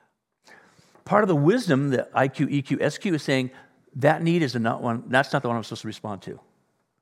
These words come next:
Jesus didn't respond to every need. Nine miracles. Whoa, all of them amazing, different kinds of miracles. Nine.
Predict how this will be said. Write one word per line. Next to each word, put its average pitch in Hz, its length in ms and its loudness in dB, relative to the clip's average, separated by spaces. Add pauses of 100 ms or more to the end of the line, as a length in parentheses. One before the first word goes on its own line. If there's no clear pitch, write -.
(500)
Jesus 208 360 2
didn't 156 200 2
respond 151 300 -2
to 143 60 0
every 165 140 2
need. 208 340 0 (1700)
Nine 180 280 4
miracles. 185 440 2
Whoa, 208 380 -2
all 208 240 2
of 196 80 2
them 117 140 0
amazing, 156 420 2
different 156 220 -8
kinds 156 180 -2
of 151 60 -2
miracles. 151 340 -6 (260)
Nine. 208 540 2